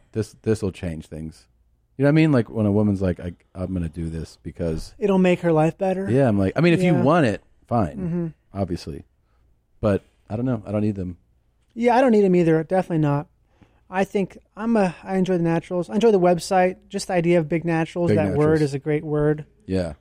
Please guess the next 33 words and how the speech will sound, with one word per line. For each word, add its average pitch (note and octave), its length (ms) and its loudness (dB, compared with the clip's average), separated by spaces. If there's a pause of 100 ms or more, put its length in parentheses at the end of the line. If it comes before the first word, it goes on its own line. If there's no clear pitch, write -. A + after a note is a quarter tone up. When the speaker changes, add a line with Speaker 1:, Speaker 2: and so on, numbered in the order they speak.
(420)
Speaker 1:
You G#2+ 100 -6
been G#2+ 100 2
to G#2 80 2
that G#2 100 2
site A2+ 220 -2
before? C#3 320 -6 (240)
Speaker 2:
Oh, G#3+ 100 2
yeah. G3+ 240 2 (220)
Speaker 1:
Yeah. F#2+ 260 -6
Speaker 2:
<laughs> - 0 - (180)
I've D#4 100 6
been D#4 220 6
to C#4+ 140 4
Big A#3+ 220 0
Naturals. B3+ 800 2
Speaker 1:
<laughs> F#2 40 -10
Yeah. A2 240 -2 (320)
Speaker 2:
Is B3 120 2
it D4 60 4
still E4 240 2
a D#4 40 4
site? B3 380 2
I A#3 40 0
feel C#4+ 120 -2
like C4 60 2
that's B3 160 2
a F3 140 -4
site G3 320 0
from, F3 140 -2
like, C#3+ 140 -2
twenty F3 280 -6
years D#3 240 -6
ago. A#2 260 -6